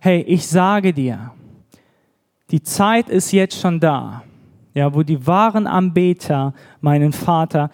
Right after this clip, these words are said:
im Geist und in der Wahrheit anbeten. Und sie werden weder dort anbeten, noch hier anbeten." Warum? Weil es kommt eine Zeit, wo Jesus, wo der Heilige Geist, wo der Vater Wohnung in uns findet. Und wir sind nicht mehr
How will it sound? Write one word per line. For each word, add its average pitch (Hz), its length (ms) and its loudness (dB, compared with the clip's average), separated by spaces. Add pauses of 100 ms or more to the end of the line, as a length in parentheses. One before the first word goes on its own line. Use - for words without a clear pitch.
(120)
im 151 220 -2
Geist 151 500 -2
und 156 160 -4
in 151 80 -2
der 147 140 0
Wahrheit 147 260 0
anbeten. 151 460 -2 (180)
Und 170 160 0
sie 160 160 0
werden 180 380 2
weder 254 320 4
dort 208 380 2
anbeten, 151 440 0
noch 165 220 0
hier 165 240 -2
anbeten." 123 520 -6 (240)
Warum? 180 520 2 (1500)
Weil 156 160 4
es 160 140 0
kommt 185 240 0
eine 170 100 2
Zeit, 180 580 0
wo 147 120 4
Jesus, 156 720 0
wo 139 100 -2
der 135 140 0
Heilige 180 320 2
Geist, 160 300 0
wo 131 60 -2
der 135 100 0
Vater 151 420 -4
Wohnung 190 460 2
in 175 160 -2
uns 185 260 0
findet. 131 340 -4
Und 135 120 -2
wir 139 80 4
sind 139 180 0
nicht 175 300 -4
mehr 175 400 2